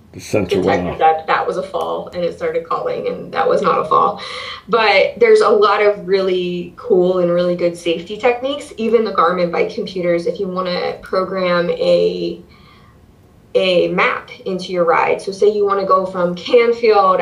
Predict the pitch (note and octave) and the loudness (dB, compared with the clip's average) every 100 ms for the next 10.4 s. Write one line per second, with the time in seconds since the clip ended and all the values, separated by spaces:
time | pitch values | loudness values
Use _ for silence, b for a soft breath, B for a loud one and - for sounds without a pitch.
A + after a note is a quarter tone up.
0 | - G3 G3 - - F#3+ F#3+ F3+ F3+ F3+ | 2 2 2 0 -6 -4 -2 -2 -2 -6
1 | B B B - A3 G#3+ A3+ A#3+ A#3+ G#3+ | B B B -2 2 4 4 4 4 2
2 | G3 F#3 F3 F#3 F3+ G3+ G3+ - - G#3 | -2 -2 -2 -2 2 2 2 0 -2 2
3 | G3 - - G3 F#3+ E3 F3 E3+ F3+ F#3 | 2 2 -8 -12 0 2 2 0 -4 -4
4 | G3 F#3+ F#3 F#3 F#3+ F#3+ F#3 F3 G3+ G3+ | -4 -4 -4 -4 -6 -6 -2 -2 0 -2
5 | E3+ E3 - B B B - F3+ G3+ - | -2 -2 -4 B B B -14 -10 -8 -2
6 | F3 F3 - G3 F#3+ F#3 F3+ E3+ E3 - | -4 -4 -4 -4 -2 -4 -2 -2 -4 -6
7 | G3 F3+ E3 E3 F3+ E3+ E3 E3 D#3+ - | -8 -2 -2 -2 -4 -2 2 2 -2 -2
8 | E3+ E3 E3 E3+ - D#3 D#3 - - - | -2 0 -4 -6 -2 2 2 2 -2 -10
9 | F#3 E3+ - C#3+ - E3+ - - - - | -4 -4 -2 -4 -4 -10 -2 2 2 0
10 | - - - - | 0 0 0 -6